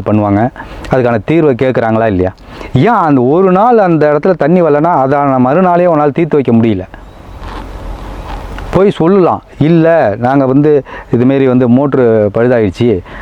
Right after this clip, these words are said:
அந்த இடத்துல வந்து மோட்ரு போட முடியல, வேற மோட்ரு அடிக்கணும், இதுக்கு இத்தனை நாள் ஆகும்." அதுக்கான மாற்று முயற்சியா வந்து வேற இடத்துலேருந்து தண்ணியை கொடுக்குறோம்.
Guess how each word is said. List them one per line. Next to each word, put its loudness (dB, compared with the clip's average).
அந்த 0
இடத்துல 2
வந்து 2
மோட்ரு 0
போட -2
முடியல, 2
வேற 0
மோட்ரு 0
அடிக்கணும், 0
இதுக்கு 0
இத்தனை 0
நாள் 0
ஆகும்." 0
அதுக்கான 0
மாற்று 0
முயற்சியா -2
வந்து 0
வேற 0
இடத்துலேருந்து -2
தண்ணியை 2
கொடுக்குறோம். 0